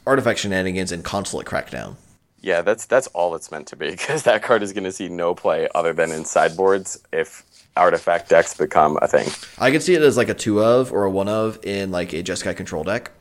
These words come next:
Speaker 2: What are you hitting? Like, s-, uh, s-, the
Speaker 1: You hit their copters.
Speaker 2: Smuggler's
Speaker 1: You,
Speaker 2: Copter?
Speaker 1: you, yeah, you just, you just exile the copters until this leaves. It also, like, crackdown dodges Fabricate, which is the biggest thing.
Speaker 2: It does. I think that with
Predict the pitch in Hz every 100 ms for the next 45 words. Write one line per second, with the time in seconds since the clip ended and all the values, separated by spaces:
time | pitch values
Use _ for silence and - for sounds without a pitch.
0 | _ _ _ - 117 143 143 117 - 139
1 | 147 92 85 85 82 - - - - -
2 | _ - 87 82 82 82 82 - - -
3 | 85 78 - - - - 117 139 139 123
4 | 110 95 104 92 123 113 147 - 151 151
5 | 123 120 - 110 110 120 120 - 127 120
6 | 113 113 117 113 107 110 92 104 92 98
7 | 87 82 80 85 - - - 117 120 120
8 | - 107 - - - - 120 147 123 101
9 | 104 107 - 87 - - - - - 101
10 | 101 101 92 - - 50 50 - _ _
11 | _ _ 117 - 104 107 101 98 107 85
12 | 92 143 135 - 110 92 - _ _ 98
13 | 98